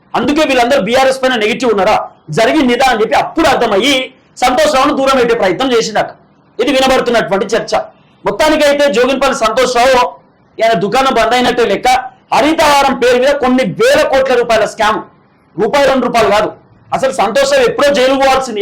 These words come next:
ఏదో సందర్భంలో జైలు పోవాల్సింది. మరి కాంగ్రెస్ ఏం చేస్తున్నాయో అంత సెకండరీ, కానీ త్వరలో సంతోష్ రావు కూడా ఉచ్చు బిగించొచ్చు అనేటటువంటి ఒక చర్చ వినబడుతున్నది.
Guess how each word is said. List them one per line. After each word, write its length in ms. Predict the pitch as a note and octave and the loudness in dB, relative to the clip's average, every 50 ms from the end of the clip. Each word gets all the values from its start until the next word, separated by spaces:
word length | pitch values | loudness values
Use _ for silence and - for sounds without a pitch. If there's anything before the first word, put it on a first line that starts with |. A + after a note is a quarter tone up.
| G#3+ A#3+ | 0 2
ఏదో 260 | B3 C4 C4+ C4+ C4 | 2 2 2 2 0
సందర్భంలో 440 | C4 A#3+ A#3 A#3+ A#3 B3 B3 B3+ A3 | 0 0 0 0 0 0 0 0 0
జైలు 200 | F#3+ A3+ A#3 B3+ | 0 0 0 0
పోవాల్సింది. 500 | A#3+ A3+ A3+ A#3+ A#3 A#3+ B3+ A#3 F3 - - _ _ _ _ _ _ _ - | 0 2 2 0 0 -2 -6 -10 -12 -14 -16 _ _ _ _ _ _ _ -4
మరి 120 | B3 A#3+ | -4 -4
కాంగ్రెస్ 520 | B3 A#3+ F#3 E3 G3 A#3 C4 C4 B3+ A#3+ A#3+ | -2 -2 -4 -4 -2 -2 -2 0 0 -2 -2
ఏం 80 | B3 | 0
చేస్తున్నాయో 440 | B3 B3+ B3 B3 B3 B3+ B3 B3 B3 | -2 -2 -2 -4 -4 -4 -2 0 0
అంత 200 | B3 A#3+ A#3 A#3+ | 0 0 0 -2
సెకండరీ, 460 | A#3 A#3 A3 F3+ A3+ A3+ A#3 A3+ A#3 | -4 -4 -4 -4 -2 0 0 2 2
కానీ 360 | A3+ A3+ B3+ C4 B3+ B3+ B3+ - _ _ _ _ | 2 2 0 -2 -2 -4 -8 -12 _ _ _ _
త్వరలో 500 | - A3+ C4 D4 D4+ D#4 D#4 - - - - - _ - | -2 0 2 2 2 2 2 0 -2 -4 -10 -16 _ -8
సంతోష్ 400 | - A3 A#3+ - D4 C#4+ C#4+ - | -6 -4 -2 0 0 0 0 0
రావు 160 | C#4 C4+ C4 | 0 0 0
కూడా 180 | C4+ C#4 C4+ C4+ | 0 0 0 0
ఉచ్చు 220 | - - - D#4 | -2 -2 -4 -4
బిగించొచ్చు 520 | - B3 A3 C#4 C#4 C4+ C#4 C4+ C4+ C4 B3 | -2 -2 -2 -2 -2 0 0 -2 0 0 -2
అనేటటువంటి 440 | B3 B3 A#3 A#3+ A#3+ G3+ G#3+ A#3 | -2 -2 -2 -2 -2 -2 -2 -2
ఒక 100 | A#3 G#3+ - G#3+ | -2 -2 -4 -4
చర్చ 220 | G#3 - - A#3+ | -4 -2 -2 -2
వినబడుతున్నది. 680 | A#3 A#3 A3+ A3 G#3+ G#3+ A3 A3+ A3+ C4 C#4+ C4 - | -2 0 0 0 -2 0 0 -2 -2 -2 -4 -6 -8